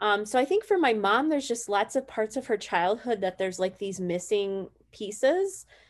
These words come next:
that at that moment didn't make sense, but now are really starting to. Um, I think in terms of my great-grandmother, with her trauma, it really led to her th-, all throughout her life being, um, uh, what's,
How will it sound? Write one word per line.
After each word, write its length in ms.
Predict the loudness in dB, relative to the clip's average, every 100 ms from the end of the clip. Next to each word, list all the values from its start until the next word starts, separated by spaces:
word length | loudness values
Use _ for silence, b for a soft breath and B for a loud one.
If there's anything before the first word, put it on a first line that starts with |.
| b
that 200 | 2 4
at 160 | 4 4
that 200 | 4 4
moment 380 | 0 0 0 0
didn't 180 | -2 -2
make 220 | -4 -6
sense, 360 | -4 -4 -4 -4
but 200 | -4 -2
now 420 | -2 2 2 2
are 160 | 2
really 640 | 0 0 0 0 0 -2 -6 _ _ _ _
starting 640 | -14 -10 0 2 2 0 -2
to. 480 | -4 -4 0 -2 -4 B B -2
Um, 360 | 2 4 2 0
I 100 | -2
think 240 | -2 -4
in 80 | -4
terms 320 | -2 -2 0
of 80 | -2
my 140 | -2
great-grandmother, 880 | -2 -4 -4 -2 0 2 2 0 0 b b b b
with 140 | -4 -4
her 260 | 0 0
trauma, 520 | 0 2 2 4 2 4
it 140 | 4
really 280 | 4 4 4
led 240 | 4 2 2
to 80 | -6
her 340 | -2 0 0
th-, 120 | -2 0
all 180 | 0 2
throughout 360 | 2 2 2
her 120 | -2
life 460 | -2 0 0 -2 -8
being, 460 | -12 -6 -4 -4 -6 -6
um, 440 | -8 -6 -8 -12 -16 _ _ _ _ _ _ _ _ _ _ _ _ -14
uh, 240 | -8 -6
what's, 340 | -4 -4 -6